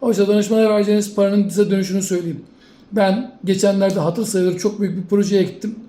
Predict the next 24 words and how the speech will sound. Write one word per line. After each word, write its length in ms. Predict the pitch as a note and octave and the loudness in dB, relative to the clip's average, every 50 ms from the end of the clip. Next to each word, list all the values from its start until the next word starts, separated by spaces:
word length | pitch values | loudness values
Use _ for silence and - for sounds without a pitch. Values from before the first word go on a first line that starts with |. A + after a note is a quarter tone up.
| - - - - _ - - _ - - - - - | -20 -20 -20 -20 _ -20 -20 _ -20 -20 -20 -20 -18
İşte 440 | - - - G#3+ F3 E3 E3 E3+ - - | -14 -6 -2 2 2 2 2 0 -4 -2
hazırlanmış 560 | F#3+ G3 F#3+ G3+ F#3+ F#3+ F#3+ F#3+ G3 F#3+ - | -2 2 2 2 2 2 0 0 0 -2 0
şartnameleri 600 | - G3 F#3+ F#3+ A#3 A3 G#3+ G#3 G3+ G3+ F#3+ G#3 | 0 0 0 0 -2 0 2 4 4 4 4 4
inceledim. 440 | G3+ F3+ E3 E3+ D3+ D3 E3 A3 - - - - - - _ _ _ - _ _ - - | 2 4 2 2 2 0 -2 -4 -6 -8 -16 -20 -20 -20 _ _ _ -20 _ _ -6 -4
Çok 200 | A#3 A3+ A#3 F#3+ | -4 -4 0 -2
büyük 160 | F#3 - F3 | -2 -2 -4
bir 80 | E3+ | -6
proje. 400 | E3+ E3 E3+ E3 D3 D3+ G3+ A3+ - - - - - - - - | -4 -2 -2 -2 -2 -2 -4 -6 -8 -12 -18 -20 -20 -16 -6 0
Bodrum'da 440 | F#3+ G#3+ G#3 - F3+ F#3 F3+ F#3+ | 2 4 4 4 4 2 2 2
herkesin 340 | F#3+ F3+ F3+ F#3 - F#3+ E3 | 2 0 0 -4 -6 -6 -4
peşinde 300 | F#3+ F3+ E3 F#3+ F#3+ F#3 | -4 -4 -2 0 0 0
koştuğu 340 | F#3 F#3 E3 C#3+ - F3 D#3+ | 0 -2 -6 -6 -6 -8 -8
bir 40 | - | -8
proje. 380 | - E3 E3 D3+ F3 G3+ G#3 - - - - - - - - - - _ - - | -6 -8 -6 -6 -6 -8 -8 -8 -10 -6 -4 -4 -4 -4 -10 -16 -20 _ -4 0
Beni 140 | B3 G#3+ G#3 | 2 4 4
özellikle 420 | G3+ F#3+ G3+ G3 G3 G3 G3+ F3+ | 4 4 4 2 2 0 -2 -4
çağırdılar, 400 | F3+ F3+ E3+ E3 D3+ D#3 F3+ F3 | -2 -2 -2 -2 -4 -4 -6 -6
gittim. 440 | F3+ E3+ D#3+ - - - G3 - - - _ - - - _ _ _ _ - - - - _ _ - | -4 -6 -6 -8 -6 -8 -8 -8 -8 -12 _ -20 -20 -20 _ _ _ _ -20 -20 -20 -20 _ _ -4
Bir 80 | C4 G#3 | 0 0
baktım 460 | A3 F#3 - - G3+ F#3+ A3 B3+ - - - | 0 0 0 0 0 0 0 0 -6 -10 -8
şeylere, 460 | - G3 F3 F3 F3 E3+ F#3+ - - - - | -2 0 2 4 4 4 2 2 0 -2 -2
detaylara. 580 | F#3+ F3+ G3+ F#3+ F#3 F3 F3 F3 G3 A3+ A3+ - - - - | -2 0 0 0 0 0 0 -2 -2 -4 -8 -12 -16 -10 -6
Yanlışlar 420 | E4+ D#4+ D4+ C4+ - - - G3 E3+ E3+ D3+ | -2 0 2 2 2 0 -2 -4 -6 -6 -10
var. 200 | C#3+ - - | -14 -16 -20